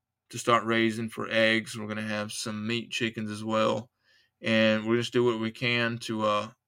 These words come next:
be able to have food here on hand, uh, because I,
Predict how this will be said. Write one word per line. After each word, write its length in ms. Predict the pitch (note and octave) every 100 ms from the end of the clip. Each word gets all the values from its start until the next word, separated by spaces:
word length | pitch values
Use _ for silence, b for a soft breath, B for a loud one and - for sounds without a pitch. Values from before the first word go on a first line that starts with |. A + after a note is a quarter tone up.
| _ _ _ _ _ _ _ _ _ -
be 140 | B2 A#2+
able 180 | A2
to 60 | A2
have 400 | A2 A2+ A2+ G#2+
food 420 | - C3 B2+ A#2
here 460 | A2 C3 A#2 A2+ B2 _ _ _ _ _ _ _ _ -
on 220 | A#2 A2+
hand, 480 | A2+ A#2 F#2+ E2+ - _ _ _ _ b b b b _
uh, 220 | - A2 G#2
because 440 | G#2 A#2 A2 A2
I, 260 | A#2 A2+